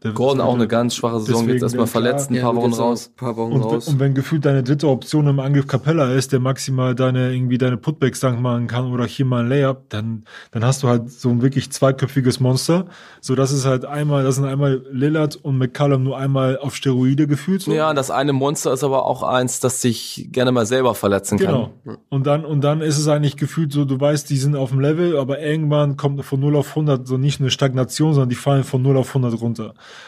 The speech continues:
Speaker 1: Und das sehe ich bei den Rockets jetzt auch. Ich meine
Speaker 3: Ja, guck dir, aber da guck dir den Kader mal an, wie, du hast es ja gerade hier vor dir liegen.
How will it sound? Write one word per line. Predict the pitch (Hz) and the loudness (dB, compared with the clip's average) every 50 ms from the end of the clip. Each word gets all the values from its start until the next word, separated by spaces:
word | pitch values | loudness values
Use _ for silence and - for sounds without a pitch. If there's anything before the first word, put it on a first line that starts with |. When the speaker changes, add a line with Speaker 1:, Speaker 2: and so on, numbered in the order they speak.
| - - | -12 -8
Speaker 1:
Und | 113 113 | -2 0
das | 120 117 110 | 0 2 4
sehe | 123 123 | 4 4
ich | 127 117 - | 4 4 2
bei | - 123 | 0 0
den | 120 120 120 | 2 2 2
Rockets | 120 123 123 - 123 110 | 0 0 0 -2 -2 -2
jetzt | 120 113 110 120 | -2 -4 -4 -4
auch. | 123 127 107 95 | -4 -4 -4 -6
Ich | 95 101 | -8 -10
meine | 110 110 110 110 110 | -10 -8 -8 -8 -8
Speaker 3:
Ja, | - - - - - | -8 -10 -12 -14 -8
guck | - 131 127 | -4 -2 -2
dir, | 147 139 - | 0 -2 -2
aber | - 123 135 | 0 -2 -2
da | 147 135 | 0 -2
guck | - 220 - | -2 -2 0
dir | |
den | 233 202 | 0 -2
Kader | 180 - 190 180 170 | 0 0 0 0 0
mal | 156 151 143 | 0 0 0
an, | 131 117 | 0 0
wie, | 117 107 - 127 127 | 0 -2 -2 -4 -4
du | 120 - 131 143 | -4 -4 -2 -2
hast | 165 165 - | -2 -2 -2
es | 160 147 | -4 -4
ja | - 143 | -2 0
gerade | 135 143 139 135 | 0 0 0 0
hier | 131 127 | 0 -2
vor | 120 - 165 170 | -2 -2 0 0
dir | 175 151 | 2 2
liegen. | 151 156 151 151 143 | 2 0 0 -2 -4